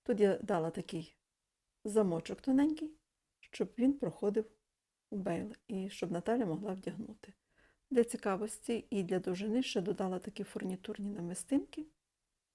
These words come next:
І вийшло таке намисто-ланцюжок.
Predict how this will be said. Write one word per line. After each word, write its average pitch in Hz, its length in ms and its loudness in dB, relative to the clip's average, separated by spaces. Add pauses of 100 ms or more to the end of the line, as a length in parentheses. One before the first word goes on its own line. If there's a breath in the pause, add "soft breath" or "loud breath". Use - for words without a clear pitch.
(640 soft breath)
І 254 60 0
вийшло 277 340 0
таке 226 420 -6 (840)
намисто-ланцюжок. 185 1200 -4